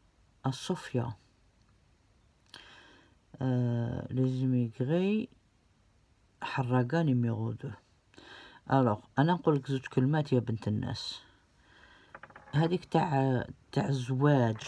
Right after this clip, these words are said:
آه، كي شغل، آه،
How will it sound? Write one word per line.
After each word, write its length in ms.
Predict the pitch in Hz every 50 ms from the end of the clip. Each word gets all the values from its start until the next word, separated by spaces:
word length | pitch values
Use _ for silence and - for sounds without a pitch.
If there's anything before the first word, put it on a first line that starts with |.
| - - - - _ _ _ _ _ - - - - - - _ - -
آه، 840 | - 123 123 120 113 113 113 - 90 73 62 58 58 - 50 50 - - - - _ _ _ _ _ _ - - - - _ _ _ - - _ _ _ _ - -
كي 120 | - - 151
شغل، 540 | - - 143 147 151 147 143 143 139 131 131
آه، 920 | 135 127 127 127 127 123 123 120 117 113 113 107 107 104 - 120 113 113 -